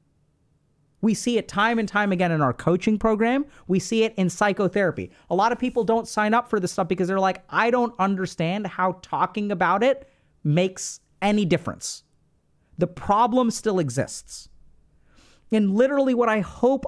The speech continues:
I have done at this point is when you articulate,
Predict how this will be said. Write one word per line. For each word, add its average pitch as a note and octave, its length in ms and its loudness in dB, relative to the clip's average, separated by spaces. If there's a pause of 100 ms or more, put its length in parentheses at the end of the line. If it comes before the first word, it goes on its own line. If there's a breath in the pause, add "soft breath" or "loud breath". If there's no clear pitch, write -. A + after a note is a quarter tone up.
I G#3 100 2
have G3 160 0
done G3+ 200 0
at G#3 160 -4
this D#3+ 160 -2
point A#2+ 340 -4 (1600 soft breath)
is A3 420 2 (160)
when A#3 420 4
you B3+ 380 4 (800)
articulate, G#3+ 1200 0